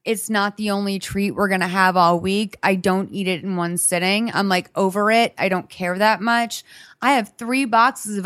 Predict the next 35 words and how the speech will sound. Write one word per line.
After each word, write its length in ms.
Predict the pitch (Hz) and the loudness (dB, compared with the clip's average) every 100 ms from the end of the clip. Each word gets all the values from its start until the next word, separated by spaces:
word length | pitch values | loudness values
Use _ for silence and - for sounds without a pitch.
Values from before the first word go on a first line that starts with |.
| - | -2
unopened 500 | 214 220 214 208 196 | 0 0 0 -2 0
Girl 220 | 208 220 | 4 4
Scout 320 | 220 196 170 | 4 2 2
cookies 580 | 196 196 202 190 185 - _ _ | -2 -6 -4 -2 -2 -6 _ _
in 220 | - 247 240 | -2 2 4
my 160 | 220 | 2
freezer 560 | 214 196 240 220 175 170 | 0 -4 -4 -2 -2 -2
just 400 | - 285 311 - | -4 -4 -4 -4
because 300 | 330 294 302 | -4 -2 -4
I 160 | - 277 | -4 -2
know 220 | 277 285 | 0 0
I 140 | 277 | 0
don't 260 | 269 - - | 0 -2 -6
have 340 | 190 269 339 - | -4 -2 -2 -2
to 60 | 320 | 0
have 320 | 349 415 - | 4 4 2
them. 400 | 196 107 127 202 _ _ _ - | -2 -2 -8 -16 _ _ _ 0
I 120 | 262 | 0
can 360 | 269 311 415 311 | 2 0 0 0
have 280 | 208 208 | -2 -2
them, 340 | 214 240 285 277 _ _ - | -2 -4 -6 -14 _ _ -8
but 140 | 269 | -4
I 80 | 294 | -2
don't 160 | 294 | -4
have 240 | 302 330 - | -6 -8 -10
to. 360 | 180 120 113 - _ _ _ | -16 -14 -18 -20 _ _ _
So 200 | - - | -10 2
I 320 | 262 254 254 - - - - - _ - | 6 6 4 -2 -18 -20 -20 -20 _ -2
guess 160 | 302 294 | 0 2
what 120 | 320 | 0
I'm 100 | 269 | -2
saying 400 | - 247 240 240 | -2 0 0 0
here 340 | 226 190 185 165 | 0 0 0 -2
is 140 | 214 214 | -2 2
that 360 | 208 202 180 | 4 4 2